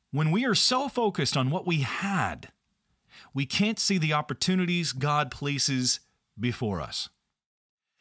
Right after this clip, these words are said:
When we are so locked in, in what we, on what we used to have, we fail to take hold of the things we have right in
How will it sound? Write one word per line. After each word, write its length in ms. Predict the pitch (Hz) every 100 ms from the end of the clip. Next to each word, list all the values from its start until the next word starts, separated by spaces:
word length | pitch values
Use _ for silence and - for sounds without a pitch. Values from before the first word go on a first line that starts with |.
| -
When 180 | 180
we 140 | 220 277
are 80 | 208
so 180 | -
locked 460 | 254 285 220 180 180
in, 400 | 185 98 55 - _ _ _ _ _ -
in 120 | 147
what 160 | 196
we, 340 | 190 185 165 143 _ _ -
on 160 | 160
what 140 | 190 185
we 80 | 170
used 320 | 180 302 -
to 80 | 107
have, 480 | 113 67 - - - _ _ _ _ _ -
we 120 | 147
fail 300 | - 196 214
to 80 | 190
take 240 | 180 170
hold 240 | 170 170
of 80 | 147
the 80 | 131
things 340 | 123 156 151
we 120 | 131 135
have 180 | 123
right 360 | 110 127 131 120
in 380 | 123 127 120 120